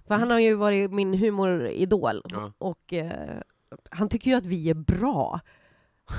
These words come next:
Speaker 1: Det är, och det är så sjukt
Speaker 2: <laughs>
Speaker 1: att han faktiskt tycker att vi gör bra grejer. Han har
Speaker 2: Ja.
Speaker 1: varit och kollat på Svensk Damimpro. Eh, jag har ju en improvisationsgrupp med Dilan Apak, Moa Lundqvist och Tora Larsson,
Speaker 2: Ja.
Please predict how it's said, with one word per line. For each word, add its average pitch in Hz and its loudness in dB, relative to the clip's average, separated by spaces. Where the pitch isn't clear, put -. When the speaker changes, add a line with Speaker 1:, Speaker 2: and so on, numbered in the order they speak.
Speaker 1:
Det 247 8
är, 262 10
och 262 8
det 240 4
är 254 4
så 233 -2
sjukt 220 6
Speaker 2:
<laughs> - -4
Speaker 1:
att 202 4
han 202 2
faktiskt 175 -6
tycker 180 -2
att 160 -8
vi 185 2
gör 165 2
bra 165 2
grejer. 165 -2
Han 175 0
har 214 2
Speaker 2:
Ja. - 2
Speaker 1:
varit 196 2
och 185 -2
kollat 190 0
på 175 0
Svensk 160 -4
Damimpro. 160 -2
Eh, 151 -2
jag 208 -2
har 214 4
ju 196 2
en 190 -2
improvisationsgrupp 196 -2
med 156 -2
Dilan 156 -4
Apak, 151 -4
Moa 151 -2
Lundqvist 143 -6
och - -8
Tora 131 -6
Larsson, 135 -6
Speaker 2:
Ja. 151 -6